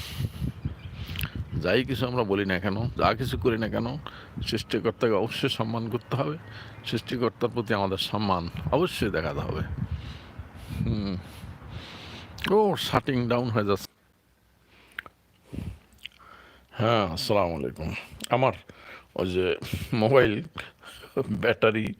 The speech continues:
চার্জ পুরো এমনি বন্ধ হয়ে গেছিলো, তো আপনাদের থেকে বিদায় নেওয়া হয়নি। আপনাদের প্রতি শান্তি, সালাম ও শুভেচ্ছা। ব্যাটারি চার্জ দিলাম, so এটা রিজিউম করলাম।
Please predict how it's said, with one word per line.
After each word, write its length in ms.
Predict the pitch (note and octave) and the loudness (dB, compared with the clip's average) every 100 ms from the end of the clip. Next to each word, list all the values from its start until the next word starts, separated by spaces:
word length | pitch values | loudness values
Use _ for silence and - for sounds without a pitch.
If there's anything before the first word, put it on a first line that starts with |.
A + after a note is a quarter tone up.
| - - - | -12 -18 -16
চার্জ 420 | - F#2 G2+ F#2 | 0 4 4 4
পুরো 220 | F2 G#2 | 2 6
এমনি 300 | G2+ G#2 G#2 | 8 6 4
বন্ধ 260 | G2 F2+ E2 | 2 2 2
হয়ে 200 | D#2+ C#2 | 0 0
গেছিলো, 300 | C#2 - E2 | -6 -6 -4
তো 120 | E3 | -2
আপনাদের 320 | - A2 G#2+ | 0 2 2
থেকে 160 | G#2+ A2 | 0 0
বিদায় 280 | F#2+ F#2 F#2 | 0 2 2
নেওয়া 140 | E2+ | 0
হয়নি। 300 | - - - - - - - - _ - | -2 -4 -6 -10 -16 -18 -18 -20 _ -6
আপনাদের 340 | E2+ F#2 D#2+ | -2 -2 -2
প্রতি 160 | F2 F2+ | -2 -2
শান্তি, 580 | - F2 E2+ D#2+ E2+ D#2 | -2 -2 -2 -4 -4 -4
সালাম 480 | - D#2 D#2 D#2 | -2 -2 -2 -4
ও 40 | D#2 | -4
শুভেচ্ছা। 540 | - D#2 D2+ - C#2+ | -2 -2 -4 -4 -4
ব্যাটারি 340 | E2 G2+ F#2+ F2 | 0 0 -2 -2
চার্জ 340 | - F#2+ F2+ | 2 2 2
দিলাম, 340 | D#2 C2 F2 D#2+ _ - - - - - E2+ | -4 -6 -8 -12 _ -18 -18 -18 -20 -4 2
so 160 | F#2+ | 4
এটা 100 | F#2+ | 2
রিজিউম 440 | G#2+ A#2 G2 G#2+ F#2+ | 2 0 0 0 0
করলাম। 400 | C#2 - - | -2 -2 -6